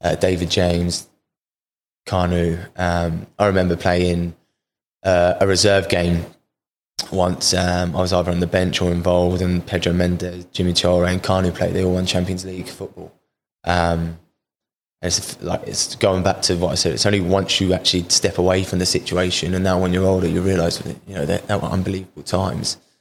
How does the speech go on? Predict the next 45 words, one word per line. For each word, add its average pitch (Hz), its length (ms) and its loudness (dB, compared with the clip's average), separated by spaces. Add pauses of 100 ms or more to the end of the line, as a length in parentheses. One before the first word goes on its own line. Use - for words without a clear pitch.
(380)
Um, 85 600 2 (380)
and 92 220 0
you 95 80 2
do 101 240 2
take 90 320 2
'em 85 80 2
for 82 100 -2
granted. 90 760 0
Um, 90 440 -2 (220)
but - 160 -4
just - 300 0
being 92 140 2
a 92 60 2
local 92 320 0
lad 90 220 -6
coming 87 240 -2
through, 90 420 -14 (800)
you 92 80 -12
know, 87 100 0
we 90 120 4
had 87 160 2
lads, 87 580 0
eh, - 360 -4 (440)
all 95 180 2
over 92 200 2
the 87 100 -2
U 90 160 0
K 90 220 0
that 85 140 2
were 87 60 0
in 90 80 0
the 90 60 -2
youth 92 220 -2
team 90 300 0
that 87 120 0
on 87 120 -2
a 85 40 0
Saturday 87 340 2
after 90 220 0
the 95 60 2
game 92 220 2
would 92 80 0
just 95 160 0
go 95 120 4
home. 101 300 2